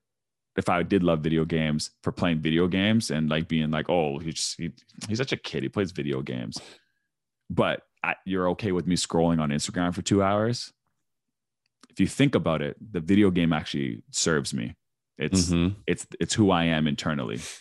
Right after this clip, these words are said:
Speaker 1: It's the kid in me. Social media does nothing. Literally nothing.
Speaker 2: Mm-hmm. And, you know, something that's super fascinating that some people might have put up resistance to, but it's the resistance that I'm specifically speaking to, is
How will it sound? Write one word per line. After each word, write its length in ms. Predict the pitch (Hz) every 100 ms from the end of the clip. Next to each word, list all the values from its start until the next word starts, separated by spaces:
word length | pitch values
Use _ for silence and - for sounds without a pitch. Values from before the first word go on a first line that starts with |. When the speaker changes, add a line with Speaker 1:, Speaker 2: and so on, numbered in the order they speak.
| _
Speaker 1:
It's 100 | -
the 80 | -
kid 200 | - 104
in 140 | 78 69
me. 180 | 62 - _ _ _ _
Social 320 | - 101 101
media 180 | 92 82
does 240 | 71 67
nothing. 640 | 64 69 73 71 50 - - _ _ _ _ _ _ _ _ _ _ _ _ 82
Literally 540 | 90 98 - 98 90
nothing. 460 | 73 67 - 58 - _ _ _ _ 95
Speaker 2:
Mm-hmm. 440 | 82 80 82 82 82 _ _ - - - -
And, 340 | 95 82 -
you 140 | 85 90
know, 220 | 87 82
something 340 | - 95 92
that's 180 | 87 -
super 200 | 85 87
fascinating 540 | - 90 - 87 82 82
that 120 | -
some 120 | 87
people 200 | 85 85
might 160 | 85 80
have 160 | -
put 160 | - 87
up 160 | 80
resistance 500 | 90 82 82 87 78 -
to, 160 | 87
but 120 | 80 82
it's 200 | 80 -
the 100 | 82
resistance 640 | 82 80 87 - 85 -
that 100 | 90
I'm 80 | 85
specifically 680 | - 87 - - 85 - 87
speaking 440 | - 87 87 85
to, 240 | 87 85 80
is 320 | 80 80